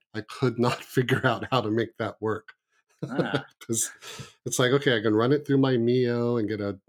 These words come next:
Speaker 1: U S B into that and then five pin out, but the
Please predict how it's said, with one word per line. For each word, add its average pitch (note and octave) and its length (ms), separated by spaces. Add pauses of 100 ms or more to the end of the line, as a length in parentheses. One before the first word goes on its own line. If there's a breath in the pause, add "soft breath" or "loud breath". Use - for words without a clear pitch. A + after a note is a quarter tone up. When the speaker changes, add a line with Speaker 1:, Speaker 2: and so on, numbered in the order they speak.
(300)
Speaker 1:
U A2+ 120
S A#2 140
B A#2 160
into A2 200
that G2+ 300
and F#2+ 100
then F#2 140 (240)
five A2 220
pin G#2+ 320
out, G2+ 400
but G2 160 (440)
the A2 60